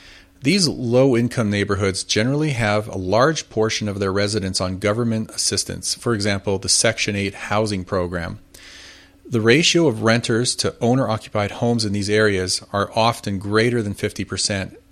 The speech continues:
and more often they're as high as eighty percent. So a C grade neighborhood would probably be, uh, fifty to sixty, seventy percent tenant occupied,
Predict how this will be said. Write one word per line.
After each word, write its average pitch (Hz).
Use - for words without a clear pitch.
and 95
more 143
often 101
they're 101
as 95
high 104
as 95
eighty 107
percent. -
So 113
a 117
C 143
grade 120
neighborhood 110
would 98
probably 104
be, 98
uh, 87
fifty -
to 92
sixty, -
seventy 98
percent 95
tenant 113
occupied, 101